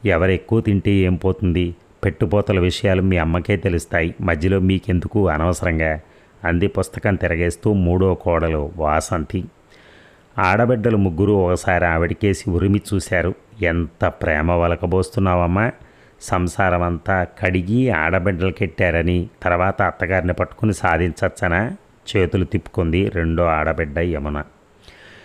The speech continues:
"మేమెందుకు సాధిస్తాం? మాదేం పోతుంది?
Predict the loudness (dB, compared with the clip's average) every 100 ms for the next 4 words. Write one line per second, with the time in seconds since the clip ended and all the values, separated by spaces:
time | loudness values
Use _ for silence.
0 | -20 -18 -2 2 2 2 2 2 0 0
1 | 0 0 -2 -2 -2 0 0 0 2 2
2 | 2 0 -2 -2 -2 -2